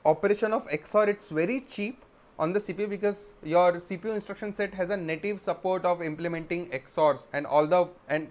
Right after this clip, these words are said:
all the bit manipulative operations, add, subtract, uh, doing X O R not and all of those things.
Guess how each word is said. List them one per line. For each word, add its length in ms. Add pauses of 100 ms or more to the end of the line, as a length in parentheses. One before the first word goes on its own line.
all 200
the 100
bit 240
manipulative 680 (360)
operations, 640
add, 300
subtract, 800
uh, 300
doing 260
X 240
O 60
R 160
not 380
and 120
all 160
of 100
those 160
things. 300